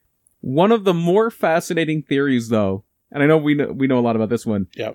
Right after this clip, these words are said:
Speaker 1: centers around cooping.
Speaker 2: Right, and cooping is the one that I, uh, subscribe to.
Speaker 1: Okay, this is, this is what you think happened?
Speaker 2: Absolutely.
Speaker 1: Very possible, very
Speaker 2: No,
Speaker 1: possible.
Speaker 2: this is the one that makes,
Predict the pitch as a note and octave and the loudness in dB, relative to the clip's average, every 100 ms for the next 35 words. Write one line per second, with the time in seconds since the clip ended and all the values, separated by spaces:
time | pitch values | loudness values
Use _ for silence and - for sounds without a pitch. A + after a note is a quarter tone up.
0 | _ - E3 E3 E3 D#3 D3 C#3 C3 - | _ -4 0 0 -2 -2 0 0 -2 -6
1 | - C#4 C4+ A2 F2 - - D3+ C3 D#3 | -6 -4 -2 -2 -4 -8 0 2 2 0
2 | C#3+ - A3+ A3+ G#3 E3 D3 D#3 C#3+ D3 | -4 -2 -2 0 0 0 -2 -2 0 0
3 | C3+ C3+ C3 B2 A#2+ - A#2 A2+ A2 G#2+ | 0 0 0 -2 -4 -8 -8 -6 -6 -10
4 | - _ _ _ - - - - A2+ - | -16 _ _ _ -12 -10 -4 0 0 0
5 | - - - _ - A3+ D3 C#3+ D3 C3 | -8 -12 -12 _ -2 2 2 0 -2 -6
6 | C#3 C3+ C#3 B2 B2 C3+ C3+ C3 B2+ C3 | -4 -2 0 0 0 0 -2 -2 -2 -2
7 | - F#2 C#3 F3 F3+ D#3 C#3 C3 A2+ G#2 | -4 -6 0 2 2 0 -2 -2 -2 -6
8 | F#2 G#2 A2+ F3+ E3 F#3+ G3 E3 E3 D#3+ | -8 -8 -2 2 2 0 -2 -2 2 2
9 | D3 D#3 C3+ - | 2 0 0 -4